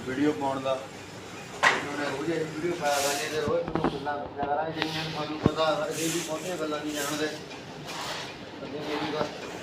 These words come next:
ਅਸੀਂ ਇੰਨਾ ਕੁ ਜਾਣਦੇ ਹਾਂ ਵੀ ਆਉਣ ਵਾਲੇ ਇੱਕ ਦੋ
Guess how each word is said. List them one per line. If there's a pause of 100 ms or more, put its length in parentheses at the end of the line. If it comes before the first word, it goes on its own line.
(1120)
ਅਸੀਂ
ਇੰਨਾ
ਕੁ
ਜਾਣਦੇ
ਹਾਂ
ਵੀ (1800)
ਆਉਣ
ਵਾਲੇ
ਇੱਕ
ਦੋ